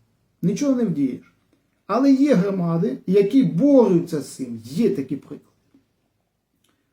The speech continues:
Люди приходять на сесії, знімають усе на камери, висвітлюють, задають незручні питання. І є приклади, коли громада відстояла свою школу, парк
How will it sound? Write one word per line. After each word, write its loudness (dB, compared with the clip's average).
Люди 2
приходять 2
на -2
сесії, -4
знімають 2
усе 0
на -2
камери, 0
висвітлюють, -4
задають 0
незручні -2
питання. -10
І -4
є 2
приклади, 2
коли 0
громада 2
відстояла -2
свою -4
школу, -4
парк -2